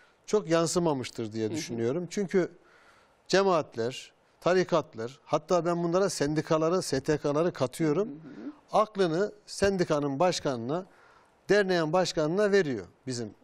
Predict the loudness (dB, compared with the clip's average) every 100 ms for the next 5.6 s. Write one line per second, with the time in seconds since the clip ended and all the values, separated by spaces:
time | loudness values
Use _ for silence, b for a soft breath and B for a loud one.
0 | _ -18 -2 0 0 0 -2 -2 0 0
1 | 0 -6 -20 _ 0 0 0 0 0 0
2 | -2 -2 -2 -4 -2 -2 0 -4 -2 0
3 | 0 0 -2 -4 0 0 2 2 0 b
4 | b b b b b b b -10 0 2
5 | 2 0 -2 -2 -6